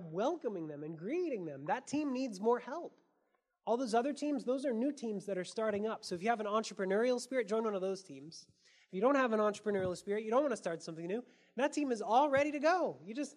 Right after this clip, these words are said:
write down first impressions on that card and drop it off in the black box. We'll connect you to the leaders of that team. Get you on the rotation because they need more help. You can also join an Antioch team.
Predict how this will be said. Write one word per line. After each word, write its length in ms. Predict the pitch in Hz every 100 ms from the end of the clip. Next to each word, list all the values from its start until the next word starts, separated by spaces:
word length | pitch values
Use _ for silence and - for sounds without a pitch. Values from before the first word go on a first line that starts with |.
| -
write 160 | 196
down 160 | 262 269
first 220 | 262 285
impressions 420 | 277 277 285 269
on 140 | 254 262
that 160 | 262
card 240 | 247 302 277
and 80 | 196
drop 180 | 226
it 60 | 247
off 100 | 247
in 60 | 254
the 80 |
black 240 | 240 262 240
box. 240 | 294 294
We'll 100 | 233
connect 380 | 226 247 269 -
you 100 | 269
to 60 | 240
the 100 | 254
leaders 380 | 262 302 254
of 60 | 202
that 180 | 180 151
team. 300 | 170 143 127 _ _ _ _ _
Get 180 | 233 226
you 60 |
on 80 | 254
the 80 | 254
rotation 440 | 247 226 262 208
because 200 | 160 190
they 100 | 175
need 140 | 196 233
more 220 | 214 214
help. 360 | 202 233 160 - _ _ - - _ _ _ _ _ _ _
You 100 | 196
can 140 | 196 240
also 240 | 247 277
join 340 | 202 202 208
an 160 | 233 233 -
Antioch 540 | 233 294 311 254 202
team. 300 | - 175 139